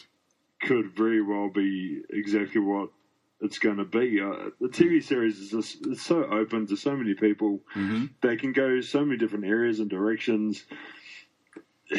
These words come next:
Speaker 1: Yeah, I think, I think you're right with, with all your, with all your predictions. I'm sure at some point they'll reference anything out of there that you just said.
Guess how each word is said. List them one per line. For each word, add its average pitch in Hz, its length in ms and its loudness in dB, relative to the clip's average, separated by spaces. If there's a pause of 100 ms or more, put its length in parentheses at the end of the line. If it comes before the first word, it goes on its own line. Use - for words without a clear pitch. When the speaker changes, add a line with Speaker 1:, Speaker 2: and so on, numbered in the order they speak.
(320)
Speaker 1:
Yeah, 107 840 2
I 110 40 -2
think, 117 320 0
I 110 60 -4
think 131 200 0
you're 113 160 2
right 117 380 0
with, 110 320 -2
with 110 180 2
all 139 220 2
your, 98 380 2 (260)
with 104 160 0
all 123 100 4
your 131 140 2
predictions. 101 560 2
I'm 110 160 0
sure 120 260 2
at 110 100 2
some 127 280 -2
point 113 380 0 (420)
they'll 113 80 4
reference 104 720 0 (180)
anything 120 460 2
out 101 100 2
of 101 60 -4
there 107 180 6
that 98 120 0
you 98 100 -2
just 95 240 -4
said. 135 240 0